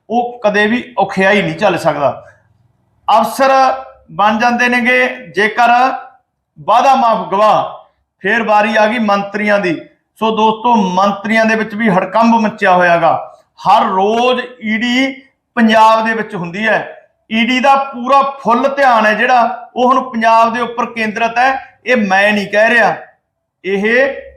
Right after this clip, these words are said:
ਅਸਲੀਅਤ ਜੋ ਖਬਰਾਂ ਆ ਰਹੀਆਂ ਨੇ, ਉਹ ਕੁਝ ਹੀ ਮੈਂ ਤੁਹਾਨੂੰ ਦੱਸਣ ਦੀ ਕੋਸ਼ਿਸ਼ ਕਰ ਰਿਹਾ ਗਾ। ਸੋ ਦੋਸਤੋ, ਇਹਦੇ ਵਿੱਚੋਂ ਹੀ ਉਹ ਖਬਰ ਜਨਮ ਲੈਂਦੀ ਹੈ ਜਿਹੜੀ ਮੈਂ ਤੁਹਾਨੂੰ ਪਹਿਲਾਂ ਸੁਣਾ ਕੇ ਹਟਿਆਂਗਾ। ਸੋ ਇਸ ਕਰਕੇ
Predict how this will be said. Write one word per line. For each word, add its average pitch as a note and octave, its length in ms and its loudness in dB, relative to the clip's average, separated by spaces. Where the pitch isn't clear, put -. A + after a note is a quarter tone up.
ਅਸਲੀਅਤ B3+ 720 2
ਜੋ A3 400 0
ਖਬਰਾਂ G3+ 500 0
ਆ F#3 340 2
ਰਹੀਆਂ A3+ 240 0
ਨੇ, A#3 140 -2
ਉਹ A3+ 300 -2
ਕੁਝ A#3 160 -8
ਹੀ B3+ 60 -6
ਮੈਂ A#3 140 0
ਤੁਹਾਨੂੰ A3+ 340 0
ਦੱਸਣ G3 240 -2
ਦੀ G3 120 -2
ਕੋਸ਼ਿਸ਼ F3+ 340 -4
ਕਰ D#3+ 160 0
ਰਿਹਾ E3+ 200 2
ਗਾ। D#3+ 320 -2
ਸੋ B3+ 160 2
ਦੋਸਤੋ, B3 640 4
ਇਹਦੇ D4+ 360 2
ਵਿੱਚੋਂ A#3+ 260 -2
ਹੀ A#3 360 -4
ਉਹ C4+ 220 4
ਖਬਰ A3 220 2
ਜਨਮ F#3+ 280 -2
ਲੈਂਦੀ F#3+ 300 -2
ਹੈ G#3 40 2
ਜਿਹੜੀ G#3+ 200 -4
ਮੈਂ G3+ 120 -4
ਤੁਹਾਨੂੰ G3 300 -4
ਪਹਿਲਾਂ G3 260 -2
ਸੁਣਾ E3 280 0
ਕੇ E3 200 -2
ਹਟਿਆਂਗਾ। F#3 540 0
ਸੋ F#3+ 240 -2
ਇਸ F#3 140 0
ਕਰਕੇ G#3+ 640 0